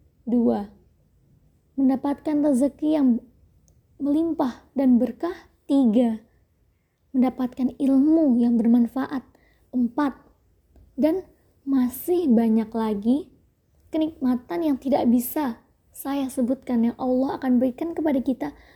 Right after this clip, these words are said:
apabila kita sering membaca Al-Quran. Teman-teman, selain itu Rasulullah juga pernah bersabda,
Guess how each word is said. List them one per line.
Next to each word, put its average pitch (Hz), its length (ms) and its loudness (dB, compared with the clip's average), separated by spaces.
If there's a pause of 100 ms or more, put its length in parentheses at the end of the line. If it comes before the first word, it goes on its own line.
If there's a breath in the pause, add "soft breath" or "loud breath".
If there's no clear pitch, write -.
(100)
apabila 247 560 0
kita 262 320 -6
sering 285 480 -2
membaca 226 480 2
Al-Quran. 226 560 -8 (2250)
Teman-teman, 277 720 2 (1040)
selain 285 400 -2
itu 330 400 -2
Rasulullah 285 640 -2
juga 254 240 0
pernah 269 400 -4
bersabda, 247 720 -4